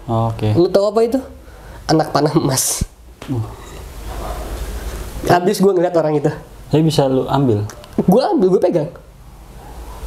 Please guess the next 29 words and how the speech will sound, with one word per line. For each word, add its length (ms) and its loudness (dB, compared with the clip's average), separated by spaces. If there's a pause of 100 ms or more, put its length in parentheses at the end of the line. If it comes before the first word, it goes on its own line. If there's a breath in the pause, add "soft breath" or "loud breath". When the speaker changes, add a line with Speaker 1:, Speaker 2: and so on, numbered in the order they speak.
(140)
Speaker 1:
Sampai 300 2
ada, 100 4
sampai, 240 2
masih 220 2
ada 60 6
Speaker 2:
Enggak. 160 4
Speaker 1:
sampai 120 0
sekarang? 240 2 (140)
Speaker 2:
Gue 180 4
nggak 160 2
berani. 320 2
Maksudnya, 340 2 (1000 loud breath)
eh, 920 2 (360)
oke 180 0
lah, 140 2
fine. 320 0
Gue 160 2
ketemu 240 2
sama 200 2
dia, 160 2
terus 220 0
mungkin 240 2
itu 140 4
pemberian 480 2
dari 200 0
dia, 180 -2
tapi 260 -2
gue 180 2
nggak, 160 -2